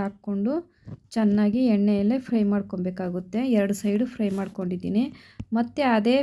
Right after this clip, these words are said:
ಫ್ಯಾನ್ಗೆ ಬ್ಯಾಡಗೆ ಮೆಣಸಿನ್ಕಾಯಿ, ರೆಡ್ ಚಿಲ್ಲಿ, ಮತ್ತು ಚಕ್ಕೆ, ಲವಂಗ, ಅನಾನಸು, ಜೀರಿಗೆ, ಗೋಡಂಬಿ ಇಷ್ಟೂ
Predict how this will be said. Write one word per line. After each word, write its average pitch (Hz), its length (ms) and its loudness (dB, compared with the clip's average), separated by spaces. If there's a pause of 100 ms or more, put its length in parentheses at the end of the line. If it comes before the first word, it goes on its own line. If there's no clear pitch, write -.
ಫ್ಯಾನ್ಗೆ 220 400 0 (240)
ಬ್ಯಾಡಗೆ 226 340 2
ಮೆಣಸಿನ್ಕಾಯಿ, 226 560 2 (100)
ರೆಡ್ 214 160 0 (120)
ಚಿಲ್ಲಿ, 220 280 2 (640)
ಮತ್ತು 226 180 -2 (100)
ಚಕ್ಕೆ, 226 300 -2 (100)
ಲವಂಗ, 202 320 2 (160)
ಅನಾನಸು, 202 500 0 (360)
ಜೀರಿಗೆ, 208 420 4 (960)
ಗೋಡಂಬಿ 208 480 2 (2500)
ಇಷ್ಟೂ 254 200 -2